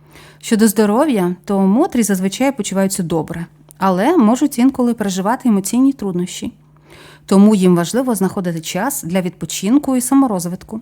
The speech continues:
щоб не втрачати енергії. Ось такий сьогодні день, шановні глядачі, надзвичайно цікавий. І я сподіваюся, що перестороги і настанови наших предків вам стануться в пригоді, в сьогоденні.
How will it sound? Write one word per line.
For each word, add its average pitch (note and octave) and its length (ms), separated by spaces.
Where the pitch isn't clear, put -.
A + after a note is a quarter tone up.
щоб F#3 220
не F#3+ 80
втрачати F3+ 640
енергії. F3+ 560
Ось A3 100
такий B3+ 240
сьогодні F3+ 360
день, F3 380
шановні G3 340
глядачі, E3+ 400
надзвичайно F#3 760
цікавий. B3 640
І F#3+ 320
я F3 500
сподіваюся, E3+ 720
що D#3+ 480
перестороги F#3+ 880
і F#3 320
настанови F3+ 520
наших D#3+ 340
предків E3 520
вам F3 200
стануться D#3+ 480
в - 80
пригоді, F#3+ 460
в G#3 60
сьогоденні. G3+ 800